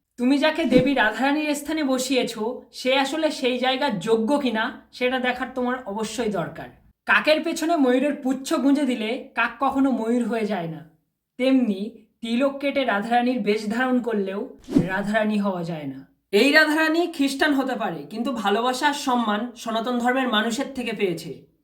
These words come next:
আর আমরা সনাতনীরা একটা জিনিস কিছুতেই বুঝতে পারছি না, যে মানুষটার ভিতরে সনাতন ধর্মের কোনো সংস্কার নেই, যে মানুষটা সনাতন ধর্ম সম্পর্কে কোনো কিছু জানেই না, তাকে আমরা দেবী রাধারানীর স্থানে বসিয়েছি।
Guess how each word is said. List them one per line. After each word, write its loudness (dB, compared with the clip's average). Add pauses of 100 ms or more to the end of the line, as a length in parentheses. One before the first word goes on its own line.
(200)
আর 8 (100)
আমরা 4
সনাতনীরা 0
একটা 0
জিনিস 0
কিছুতেই 0
বুঝতে 0
পারছি 0
না, 0 (100)
যে -2
মানুষটার 2
ভিতরে -2
সনাতন -2
ধর্মের 2
কোনো 0
সংস্কার -2
নেই, -2 (280)
যে 2
মানুষটা 2
সনাতন -4
ধর্ম -2
সম্পর্কে -4
কোনো -4
কিছু -4
জানেই 0
না, 0 (360)
তাকে 4
আমরা 4
দেবী 2
রাধারানীর 0
স্থানে -6
বসিয়েছি। -4